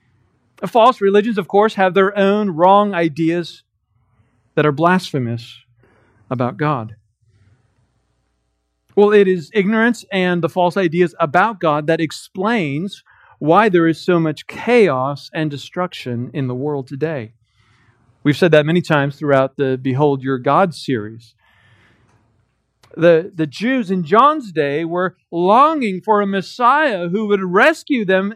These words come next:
and make things right. And people today are longing for someone to get into political power so that they can make things right.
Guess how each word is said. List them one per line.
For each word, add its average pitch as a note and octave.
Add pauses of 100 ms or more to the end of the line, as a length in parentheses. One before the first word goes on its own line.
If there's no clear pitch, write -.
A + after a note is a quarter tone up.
and G3
make A3
things G#3+
right. A#3+ (2000)
And G#3
people G3
today G#3 (680)
are G#3
longing G3+
for F#3+
someone G#3+ (920)
to G#3+
get A3+
into C#4+
political A3
power D3
so A3
that G#3
they G#3+
can A#3 (180)
make F3
things F#3+
right. A3